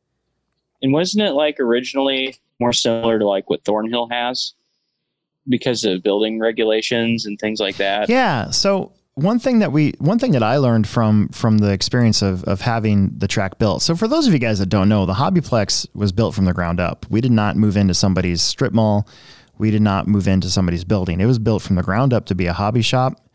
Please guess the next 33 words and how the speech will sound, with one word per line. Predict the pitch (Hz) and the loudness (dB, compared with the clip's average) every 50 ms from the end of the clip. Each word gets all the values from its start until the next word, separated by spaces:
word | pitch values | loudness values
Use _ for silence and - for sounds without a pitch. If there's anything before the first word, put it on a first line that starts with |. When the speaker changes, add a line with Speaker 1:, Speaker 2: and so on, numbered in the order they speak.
| _ _ _ _ _ _ - | _ _ _ _ _ _ -16
Speaker 2:
a | - | -12
carpet | - - 113 107 - - - | -6 -4 -4 -4 -4 -4 -6
track, | - - 95 85 85 87 - - - _ _ _ _ _ _ _ _ _ _ _ _ - | -2 -4 -2 -2 -4 -6 -8 -12 -20 _ _ _ _ _ _ _ _ _ _ _ _ -2
and | 104 104 104 | 0 2 2
then | 101 101 98 98 98 95 92 - _ _ _ - 101 | 4 4 4 4 4 2 0 -2 _ _ _ -10 -6
the | 95 104 101 95 | -2 0 0 0
addition | 92 92 117 127 - - 101 92 92 98 - - | 0 0 0 0 0 0 0 2 0 0 -2 -2
was | 92 95 92 | -2 -2 0
built | 87 98 104 87 80 | 0 0 -2 -2 0
from | - 95 | 0 0
the | 95 90 | 0 2
ground | 92 92 92 92 95 | 0 0 0 0 0
up | 90 - | -2 -2
to | - - | -2 -2
be | 95 92 | -2 0
an | 90 85 | 0 2
indoor | 76 95 95 92 90 85 87 82 | 2 2 2 2 2 0 0 -2
off-road | 85 - - 90 90 87 | -4 -2 -2 -4 -4 -2
track. | - - - - - - - - _ _ _ _ _ _ _ _ _ _ _ _ _ _ - | -4 -6 -6 -6 -8 -14 -20 -20 _ _ _ _ _ _ _ _ _ _ _ _ _ _ -6
So | - - 120 107 104 98 95 101 - _ _ _ _ _ _ _ _ _ _ _ _ _ _ _ _ - | -4 0 0 2 2 2 0 -2 -4 _ _ _ _ _ _ _ _ _ _ _ _ _ _ _ _ -4
I, | 123 160 190 202 190 - - - | -2 0 0 0 -2 -4 -4 -4
I | 135 165 208 | -2 0 0
had | 202 196 190 170 143 | 2 2 2 2 2
the | 139 135 | 2 2
idea, | 123 120 113 120 117 113 113 110 - | 2 2 2 2 2 2 0 0 0
I | - 147 185 | 0 0 2
knew | 202 185 180 170 165 151 | 4 4 4 4 4 2
that | 123 107 - | 0 0 -2
summertime | - - 139 135 139 143 139 - 131 120 113 101 | -2 0 0 0 0 0 0 2 2 2 2 2
sucked | - - - - - 101 87 - - - - - _ | 0 0 -2 0 0 -2 -2 -4 -10 -18 -18 -18 _
for | - - 104 104 | -6 -2 0 2
indoor | 104 101 98 90 87 | 2 2 2 0 -2
tracks | - - 95 - - - - - - - | -4 -4 -6 -6 -6 -8 -8 -10 -10 -10